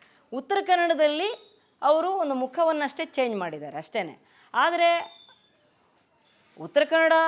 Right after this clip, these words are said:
ಯಾವಾಗ್ಲೂ ತಮಗೆ take it grant ಅಂತ ಹೇಳ್ಕೊಂಡು ಯಾವತ್ತೂ ಬಿ ಜೆ ಪಿ ಅವ್ರಿಗೆ ಬರೆದು ಕೊಟ್ಟಿಲ್ಲ. ಒಂದಷ್ಟು ತಿಳುವಳಿಕೆ ಕೊರತೆಯಿಂದ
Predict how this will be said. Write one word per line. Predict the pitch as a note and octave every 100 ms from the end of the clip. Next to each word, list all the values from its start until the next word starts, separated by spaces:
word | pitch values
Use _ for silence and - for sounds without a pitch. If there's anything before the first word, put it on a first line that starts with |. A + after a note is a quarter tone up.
| D#4+ D4+ A#3+ - - - D4+ C3+ D3
ಯಾವಾಗ್ಲೂ | D#3 G#3 C#4 D#4 D#4+ E4+ F4 F4+ E4 C4+ A#3
ತಮಗೆ | A#3+ C4 D4
take | C#4+ - C#4 E4
it |
grant | A3 A3 C4+ E4+ D#4+
ಅಂತ | D4
ಹೇಳ್ಕೊಂಡು | C#4+ C#4 C#4+ C4
ಯಾವತ್ತೂ | A#3+ B3 B3
ಬಿ | A3 A3
ಜೆ | A3+
ಪಿ | A#3+
ಅವ್ರಿಗೆ | A#3 G#3+
ಬರೆದು | F#3 G3
ಕೊಟ್ಟಿಲ್ಲ. | G#3 G3+ F3+ C#3+ - _ _ _ _ _ _ _ C#5+ _ _ - - _ _ _ _ _ _ -
ಒಂದಷ್ಟು | G3 D4+ F4+ F#4 F#4
ತಿಳುವಳಿಕೆ | - D4+ E4 D#4+ D#4 D4+
ಕೊರತೆಯಿಂದ | C#4+ A#3+ C4 C4 A#3+ A#3